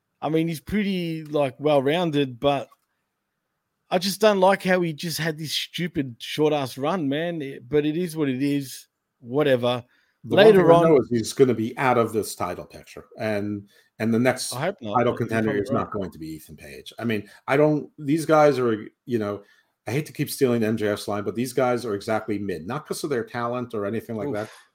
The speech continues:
Speaker 2: just because, like, like, neither one of them, like, both of them have something, but neither one of them have enough of it, which includes politics and friends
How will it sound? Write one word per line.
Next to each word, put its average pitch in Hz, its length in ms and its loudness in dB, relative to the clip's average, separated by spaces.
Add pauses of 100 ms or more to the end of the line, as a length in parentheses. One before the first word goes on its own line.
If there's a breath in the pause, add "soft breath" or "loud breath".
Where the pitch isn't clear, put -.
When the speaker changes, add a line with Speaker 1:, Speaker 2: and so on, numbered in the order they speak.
(140)
Speaker 2:
just 143 180 -4
because, 156 460 -2
like, 123 180 -6 (520)
like, 131 200 -6
neither 220 400 2
one 180 240 -2
of 156 80 -6
them, 147 260 -4 (300)
like, 131 220 -4
both 156 240 2
of 151 100 0
them 139 320 -2
have 123 520 -4
something, 117 520 -4
but 113 140 -2
neither 135 260 2
one 127 160 0
of 117 120 -2
them 110 160 -2
have 101 200 -8
enough 107 320 -2
of 110 160 -6 (160)
it, - 320 -8 (1120 soft breath)
which 135 240 0
includes 135 480 0
politics 131 640 -4
and 113 220 -2
friends 131 640 -2